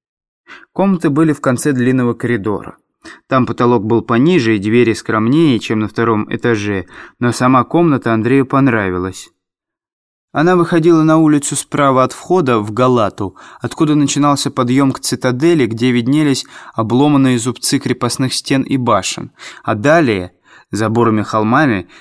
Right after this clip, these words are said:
поднималась серо-голубая под полуденным солнцем громада горы с развалинами на вершине. Андрей поднял жалюзи и открыл окно, чтобы изгнать затхлый запах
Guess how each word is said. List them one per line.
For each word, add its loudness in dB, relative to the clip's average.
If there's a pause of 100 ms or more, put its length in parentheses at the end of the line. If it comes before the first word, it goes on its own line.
(120)
поднималась 2
серо-голубая 2
под -8
полуденным 2
солнцем -2 (200)
громада 2
горы 0 (200)
с -8
развалинами 0
на -2
вершине. -6 (960)
Андрей 2
поднял -2
жалюзи -2 (680)
и -6
открыл 0
окно, -2
чтобы -4
изгнать -2
затхлый -2
запах -4